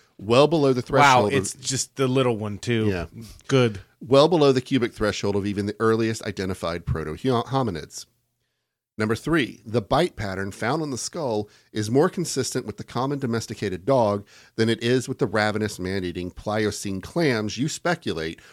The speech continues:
Speaker 1: roamed the wetlands of southern Vermont twelve million years ago. All of us at the Smithsonian was especially intrigued by your man-eating clam hypothesis. Alas, in your zeal for science, you overlooked a minor but telling point.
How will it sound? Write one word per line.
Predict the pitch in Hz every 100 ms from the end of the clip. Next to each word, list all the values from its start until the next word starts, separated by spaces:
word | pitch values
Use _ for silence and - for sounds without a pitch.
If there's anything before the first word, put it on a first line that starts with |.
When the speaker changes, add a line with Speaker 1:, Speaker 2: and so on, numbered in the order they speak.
| _ -
Speaker 1:
roamed | 90 120 160 156
the | 151
wetlands | 143 - 95 95 95
of | 101
southern | 110 107 110
Vermont | 104 101 107 87 -
twelve | 95 90 90
million | 85 85 90
years | 117 123
ago. | 104 73 - _ _ _ _ _ _ _ _ _ _ -
All | 143 214
of | 226
us | 190
at | 180
the |
Smithsonian | 165 160 - 160 120 95 92
was | 98
especially | 110 - 190 - 120 101
intrigued | 95 - 95 95 92
by | 92
your | 92
man-eating | 92 98 107 95 87
clam | - 123 120 107
hypothesis. | 80 - 71 - - - - _ _ _ _ _ _ _
Alas, | 98 104 107 110 - -
in | 131 113
your | 127
zeal | 101 113 165 185
for | 165
science, | - 214 139 107 -
you | 117
overlooked | 113 143 113 107 117
a |
minor | 87 82 90 98
but | -
telling | 82 76 82
point. | - 143 104